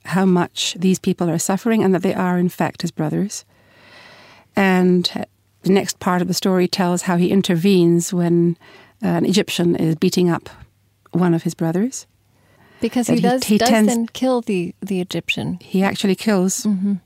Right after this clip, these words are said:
Speaker 1: Yes. And that, again, there's a question, there's a moral question that, that hangs over that. Is that a justified
Speaker 2: Yeah.
Speaker 1: thing to have done? Um, I think most of the Midrashic sources, most of the commentaries will say it is justified in these circumstances.
Speaker 2: Mm-hmm.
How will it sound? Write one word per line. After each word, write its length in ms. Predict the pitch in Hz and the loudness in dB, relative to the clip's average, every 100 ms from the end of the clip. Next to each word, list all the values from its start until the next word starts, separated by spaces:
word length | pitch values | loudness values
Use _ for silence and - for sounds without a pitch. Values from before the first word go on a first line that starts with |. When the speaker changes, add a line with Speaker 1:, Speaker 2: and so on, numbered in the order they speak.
| _ | _
Speaker 1:
Yes. 420 | 196 196 - - _ - - - - - - | -2 -2 -4 -16 _ -20 -20 -20 -20 -16 -2
And 200 | 180 185 | 0 2
that, 260 | 202 190 | 2 2
again, 380 | 185 170 170 196 | 0 0 2 2
there's 140 | 185 | 2
a 60 | 165 | -2
question, 360 | - 170 - - | -2 -2 -2 0
there's 80 | 160 | 2
a 20 | |
moral 380 | 180 202 202 190 | 4 4 4 2
question 440 | - 226 - 175 | 0 -2 0 0
that, 180 | 160 - | 0 0
that 220 | 190 - | -4 -6
hangs 360 | - 196 185 180 | -4 0 2 2
over 220 | 175 175 | 0 0
that. 320 | 180 156 - - _ _ - - _ _ | 0 -2 -4 -12 _ _ -20 -20 _ _
Is 120 | 190 | -6
that 200 | 156 170 | -2 -2
a 60 | 170 | -2
justified 680 | 160 170 185 - 175 170 175 - - | -2 -2 -2 -2 -2 -2 -4 -10 -4
Speaker 2:
Yeah. 340 | 226 208 190 175 _ | -2 0 -2 -6 _
Speaker 1:
thing 280 | - 180 175 | -2 2 2
to 100 | 180 | 0
have 160 | 160 160 | -2 -2
done? 420 | 170 185 262 277 | 0 2 0 0
Um, 400 | 226 202 190 190 - | -2 0 2 0 -2
I 80 | |
think 440 | 185 185 - - - - - - - - - | -2 -2 -4 -10 -18 -18 -20 -18 -20 -20 -6
most 380 | 196 190 202 - | 0 2 2 0
of 80 | 175 | 0
the 60 | |
Midrashic 560 | 175 170 175 170 170 - | 2 2 0 0 -4 -4
sources, 460 | - 175 175 165 180 | -4 0 0 -2 0
most 200 | 180 180 | 0 0
of 60 | |
the 60 | 147 | -4
commentaries 580 | - 175 180 180 170 165 | -2 2 2 2 0 0
will 120 | 175 | 0
say 260 | 175 175 160 | 0 0 0
it 140 | 165 | 0
is 140 | 180 165 | 0 0
justified 580 | 170 160 170 170 165 | -2 -2 -4 -4 -2
in 100 | 170 170 | 0 0
these 160 | 170 | 0
circumstances. 800 | - 170 185 185 196 196 233 233 | -2 -4 -4 -2 -2 -2 -2 -2
Speaker 2:
Mm-hmm. 280 | 214 196 208 | -2 -2 -2